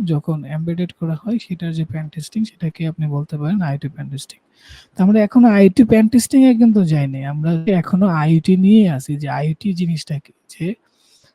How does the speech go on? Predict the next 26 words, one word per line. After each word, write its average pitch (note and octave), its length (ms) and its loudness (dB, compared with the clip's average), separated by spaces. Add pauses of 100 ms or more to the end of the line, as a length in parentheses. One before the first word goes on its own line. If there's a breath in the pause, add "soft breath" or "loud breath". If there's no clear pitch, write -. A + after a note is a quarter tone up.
(120)
আইওটি E3+ 340 -2
হচ্ছে G3+ 280 -2
এরকম F#3 400 -2
জিনিস F#3+ 380 0
যেটা E3 240 -4
হচ্ছে D#3 220 -6
ইন্টারনেটের F3 580 -2
through E3+ 320 -2
দিয়ে G#3+ 200 0
অটোমেটিক F#3+ 640 0
কাজ - 260 -8
করে, - 240 -10
অটোমেটিক F3+ 600 -4 (600)
আপনার F3+ 400 -4 (200)
জিনিসগুলো E3+ 600 -2 (260)
কাজ - 240 -12
করতে F3 300 -8
পারে, D3 240 -8
কাউন্ট F3 360 -4
করতে D#3 320 -6
পারে, C#3 200 -8
অটোমেটিক F3+ 540 -2
জিনিসগুলো D#3+ 480 -2
রিয়েলাইজ E3 440 -2
করতে C3+ 300 -10
পারে। B2+ 240 -14